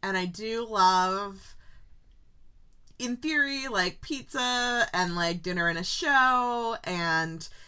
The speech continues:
playing some old arcade video games, but, uh, I'm lactose intolerant now, and I really shouldn't be having pizza. And at the same time, like,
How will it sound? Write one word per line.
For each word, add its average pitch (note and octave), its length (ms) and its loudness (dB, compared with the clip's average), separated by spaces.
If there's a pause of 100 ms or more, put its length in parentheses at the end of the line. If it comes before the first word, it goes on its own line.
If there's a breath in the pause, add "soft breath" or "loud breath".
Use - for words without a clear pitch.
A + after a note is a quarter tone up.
(140 soft breath)
playing G3+ 320 0
some F3+ 180 -8
old F3 220 -2
arcade D#3+ 400 -4
video D4+ 400 0
games, B3+ 560 -6 (340 soft breath)
but, F#3+ 440 6 (100)
uh, F#3 380 6
I'm B3+ 100 -4
lactose E4+ 400 2
intolerant F#3+ 640 2
now, E3 640 2 (480 soft breath)
and F3+ 960 0
I F#3 60 0
really A#3 280 0
shouldn't C4+ 340 -8
be C4+ 100 -6
having F3+ 520 0
pizza. D#3+ 760 -4 (520 soft breath)
And G3+ 600 0
at A#3 140 0
the C4 80 -10
same D#4 320 -8
time, D#4+ 460 2
like, C#4+ 360 -6